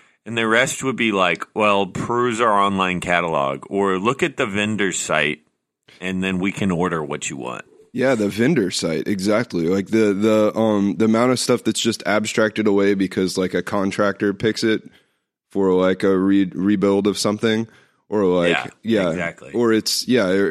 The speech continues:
Speaker 2: or it's run through a special catalog that you can't see 'cause you're n-, you're not a B two B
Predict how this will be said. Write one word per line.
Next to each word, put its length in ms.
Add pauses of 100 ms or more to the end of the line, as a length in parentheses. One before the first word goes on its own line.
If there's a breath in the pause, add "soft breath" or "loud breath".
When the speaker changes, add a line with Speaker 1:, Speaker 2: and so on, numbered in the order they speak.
Speaker 2:
or 60
it's 160
run 260
through 240
a 60
special 380
catalog 500
that 80
you 120
can't 280
see 320
'cause 200
you're 140
n-, 160
you're 180
not 200
a 40
B 200
two 60
B 420